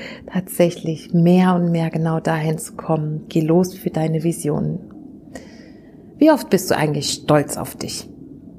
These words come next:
Auch so ein Thema. Wir erlauben uns sehr selten, dass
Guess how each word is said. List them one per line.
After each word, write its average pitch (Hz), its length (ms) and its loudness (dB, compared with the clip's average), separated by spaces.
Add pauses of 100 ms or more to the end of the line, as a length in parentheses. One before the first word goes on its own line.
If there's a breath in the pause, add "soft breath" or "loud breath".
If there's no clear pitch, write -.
(1600 loud breath)
Auch 151 160 0
so - 180 -8
ein 127 140 -6
Thema. 135 520 -6 (800 loud breath)
Wir 151 280 4
erlauben 165 540 2
uns 156 240 -4
sehr 151 180 0
selten, 156 680 0 (200)
dass 147 540 -10